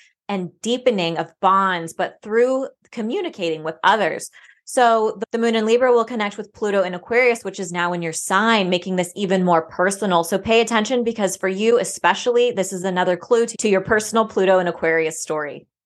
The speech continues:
Pisces, take it easy. The moon in Libra moves through your eighth house of Psyche. This is the time for you to go inward, reflect, and release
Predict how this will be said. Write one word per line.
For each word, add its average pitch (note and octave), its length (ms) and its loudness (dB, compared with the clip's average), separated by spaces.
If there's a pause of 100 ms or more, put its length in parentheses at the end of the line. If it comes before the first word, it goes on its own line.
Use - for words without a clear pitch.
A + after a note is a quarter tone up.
Pisces, A#3+ 440 0
take G#3 200 0
it G#3+ 80 4
easy. F#3 640 -2 (200)
The G#3 80 2
moon A3 200 4
in A#3+ 100 4
Libra A3+ 280 2
moves G3+ 200 0
through G3+ 120 -2
your F#3+ 180 0
eighth F#3+ 320 -4
house F#3+ 360 0
of F3 220 -2
Psyche. E3+ 1000 -6 (280)
This G#3+ 200 -2
is A3+ 80 -2
the A#3 100 2
time A3+ 320 0
for A3 100 -4
you G#3+ 140 2
to G#3 80 2
go F#3 320 2
inward, G3+ 560 0
reflect, F3+ 760 -2 (140)
and F#3 540 -4
release A#3+ 540 -2